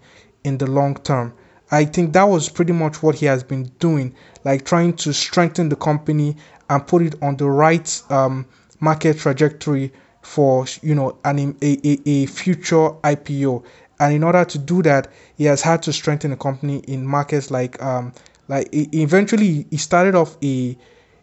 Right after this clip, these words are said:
a, an e-commerce venture at Opay,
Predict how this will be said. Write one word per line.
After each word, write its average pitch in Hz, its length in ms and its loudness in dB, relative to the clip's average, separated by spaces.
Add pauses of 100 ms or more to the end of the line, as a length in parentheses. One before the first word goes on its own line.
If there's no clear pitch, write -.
(160)
a, 131 400 0 (240)
an 143 140 0
e-commerce 151 500 2
venture 127 560 -4
at 131 140 -6
Opay, 135 500 -6